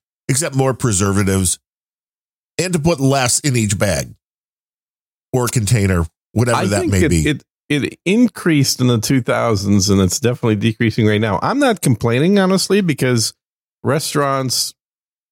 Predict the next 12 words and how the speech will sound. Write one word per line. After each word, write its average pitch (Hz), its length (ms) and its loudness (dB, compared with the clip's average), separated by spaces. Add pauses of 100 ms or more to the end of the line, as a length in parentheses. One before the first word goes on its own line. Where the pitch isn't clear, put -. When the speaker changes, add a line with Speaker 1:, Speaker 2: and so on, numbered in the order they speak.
Speaker 2:
keeping 160 360 0
prices 143 680 0
and 117 220 0
reducing 117 760 0
size 107 460 0
of 101 200 -4
portions 165 560 0
is 95 240 0
perfectly 120 480 -2
fine 113 320 -2
by 104 140 0
me. 117 320 0